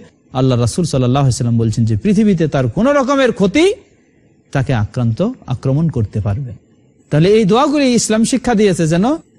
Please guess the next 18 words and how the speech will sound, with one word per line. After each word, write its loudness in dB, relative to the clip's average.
কোনো 2
জাদুকরের 2
জাদু 2
যেন 0
আমাকে 0
আক্রমণ -2
করতে -2
না 0
পারে, 0
অগ্রিম -2
শিক্ষা -2
দিয়েছেন 0
আল্লাহ 0
রাসূল 0
সাল্লাম। -2
তাহলে 0
এগুলি 2
অগ্রিম 2